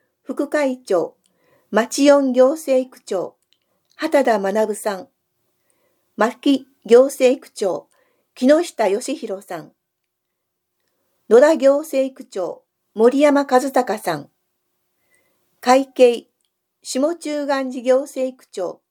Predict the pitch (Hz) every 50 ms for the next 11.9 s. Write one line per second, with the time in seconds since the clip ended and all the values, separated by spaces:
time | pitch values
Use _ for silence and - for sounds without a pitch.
0 | _ _ _ _ _ _ _ - 269 262 349 349 320 269 254 226 208 - - 202
1 | - - - 269 254 247 240 - - - 190 170 160 156 _ _ _ _ _ _
2 | _ _ _ _ _ _ _ _ _ _ _ _ _ _ _ _ _ - 311 302
3 | 285 277 277 - 196 175 - - _ _ _ _ _ _ _ _ _ _ _ _
4 | - 214 220 - 294 302 277 269 277 277 277 262 247 254 262 277 277 - 269 254
5 | 254 254 254 - - - - 190 165 - - _ _ _ _ _ _ _ _ _
6 | - 240 226 277 277 262 - 208 214 233 240 240 254 254 254 254 - 233 220 214
7 | 208 - _ _ _ _ _ _ _ _ _ _ _ _ _ _ _ _ _ -
8 | 254 254 277 285 285 285 294 339 339 - - 247 247 240 233 226 220 214 220 233
9 | 233 - _ _ _ _ _ - 196 220 240 254 262 - 262 240 240 240 240 -
10 | - - - 175 160 - - _ _ _ _ _ _ - 196 - 277 269 269 269
11 | 277 269 - 254 254 254 254 254 247 - 240 233 - 233 214 202 185